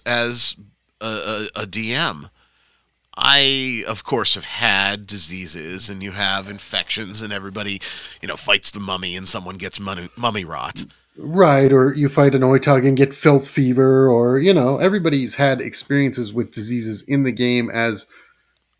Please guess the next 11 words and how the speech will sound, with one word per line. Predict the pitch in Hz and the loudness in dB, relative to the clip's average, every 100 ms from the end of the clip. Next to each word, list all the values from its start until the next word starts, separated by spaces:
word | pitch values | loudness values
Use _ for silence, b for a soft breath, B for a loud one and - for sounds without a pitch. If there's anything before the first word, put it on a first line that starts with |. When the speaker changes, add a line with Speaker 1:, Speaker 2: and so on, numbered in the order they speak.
| - | 2
Speaker 2:
they, | 180 | 4
they | 165 175 | 6 8
almost | 190 180 - - - | 8 6 2 -4 -4
are | 135 147 139 131 | 2 4 4 4
like | 131 127 | 2 0
a | |
long-standing | 123 123 135 151 143 - 151 139 120 110 | 0 2 4 4 2 2 2 2 2 2
poison | 208 208 139 113 | 6 6 6 2
mechanic | 107 98 117 98 - 123 | -2 -4 -4 -4 -6 -6
almost. | 101 98 - - | -4 -6 -10 -12
Speaker 1:
Right, | 117 156 120 57 | 0 4 4 2